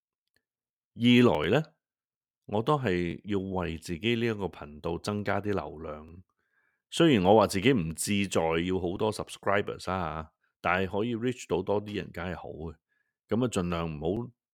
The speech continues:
即係過量咁解嘅啫。因為我發覺有陣時 reach 得人多呢，你自然就會收埋一啲唔係咁高質素嘅，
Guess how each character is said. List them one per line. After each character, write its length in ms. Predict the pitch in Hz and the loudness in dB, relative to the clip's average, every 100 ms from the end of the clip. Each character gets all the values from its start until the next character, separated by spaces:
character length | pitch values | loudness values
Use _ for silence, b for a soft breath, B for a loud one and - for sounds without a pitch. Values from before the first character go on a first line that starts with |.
| _ _ - | _ _ 0
即 120 | 117 | 2
係 140 | 98 | 2
過 220 | - 90 90 | 2 2 2
量 220 | 82 80 | 2 -4
咁 200 | 90 104 | -6 -4
解 60 | 82 92 | 0 2
嘅 80 | 95 | 2
啫。 140 | 98 | 2
因 120 | 104 113 | 2 2
為 160 | 87 - B B _ | 0 -4 B B _
我 120 | 92 | -2
發 140 | 95 101 | 2 2
覺 120 | 107 | 4
有 180 | 90 98 | 4 4
陣 180 | 95 | 0
時 220 | 85 80 82 | -2 -6 -2
reach 380 | 110 120 - - | 0 0 -2 -4
得 100 | - | -4
人 260 | 80 78 - | -4 -10 -6
多 340 | 113 107 110 | 0 2 4
呢， 160 | 113 113 _ _ _ _ | 2 -2 _ _ _ _
你 140 | - 90 | -2 -2
自 280 | - 87 85 | -4 -6 -6
然 200 | 78 78 | -6 -8
就 120 | 82 | -4
會 160 | 90 | -2
收 300 | 92 - 107 | 0 4 4
埋 240 | 107 71 73 | 2 -4 -6
一 60 | 104 | -6
啲 400 | - 107 107 - _ _ _ _ | -2 -2 -2 -6 _ _ _ _
唔 40 | 80 80 | -12 -6
係 160 | 87 | -6
咁 840 | - 80 85 85 85 85 85 87 90 | -4 -4 -4 -4 -4 -4 -6 -8 -10
高 120 | - 101 | 0 0
質 240 | 95 98 | 2 -2
素 340 | 87 85 76 - | -2 -6 -8 -12
嘅， 200 | - | -18